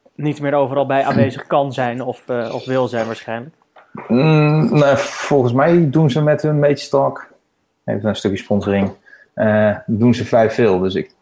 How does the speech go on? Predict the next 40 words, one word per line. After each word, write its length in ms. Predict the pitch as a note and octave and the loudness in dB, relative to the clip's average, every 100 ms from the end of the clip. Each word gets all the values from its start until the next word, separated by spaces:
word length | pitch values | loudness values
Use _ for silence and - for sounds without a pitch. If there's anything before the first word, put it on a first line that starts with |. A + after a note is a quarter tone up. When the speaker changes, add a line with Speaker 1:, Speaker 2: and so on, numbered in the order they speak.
| _ _ - - _ _ | _ _ -20 -20 _ _
Speaker 2:
weet 240 | G#2+ A2+ | 0 2
niet 160 | A#2+ A#2 | 2 0
hoeveel 240 | B2+ B2+ | -2 -2
tijd 220 | C3 A#2+ | 0 0
ze 80 | A#2+ | 0
nog 120 | A2+ | 0
over 280 | A2 G#2+ F2+ | 0 0 -2
hebben. 260 | E2+ E2+ - _ _ _ | -4 -4 -6 _ _ _
Speaker 1:
<laughs> 1400 | - - - - A#2+ _ E3 - _ - F3+ _ - - - | -16 -16 -16 -8 -8 _ -14 -14 _ -12 -12 _ -20 -20 -10
Het 120 | D3+ | -4
houdt 300 | C3 F#3 F3+ | 0 -2 -2
een 100 | C#3 | -4
keer 180 | D#3+ C#3 | -2 0
op, 160 | C3+ | -2
hè? 120 | B2+ | -2
We 100 | D3 | -6
kunnen 220 | C#3+ D3 D3 | -8 -10 -10
niet 140 | D#3 | -6
Speaker 2:
Precies. 200 | - C#3 | -4 -2
Speaker 1:
alleen 220 | - D3 | -2 -2
maar 160 | C3+ B2 | -4 -6
heen 140 | C3 | -6
en 60 | C3 | -4
weer 160 | B2+ | -4
blijven 300 | B2+ B2 A#2+ | -2 -2 -2
vliegen. 320 | A#2+ B2 F3 E3+ _ - - _ _ | -8 -10 -10 -14 _ -20 -20 _ _
De 80 | |
informatie 420 | B2+ - C3 B2+ - | -6 -4 -4 -4 -4
die 100 | C3 | -4
je 60 | |
opdoet, 240 | C3 C3+ C3 | -4 -6 -10
moet 160 | B2 | -8
je 80 | C#3+ | -6
natuurlijk 260 | A#2+ B2+ C3 | -6 -4 -2
wel 140 | C3 | -2
een 80 | B2+ | -2
keer 240 | D#3 C#3+ | 0 0
weer 160 | C3 A#2+ | 0 -2
gaan 180 | C3+ A#2 | -2 -4
verwerken. 460 | B2 A#2 G#2+ - | -2 -2 -2 -10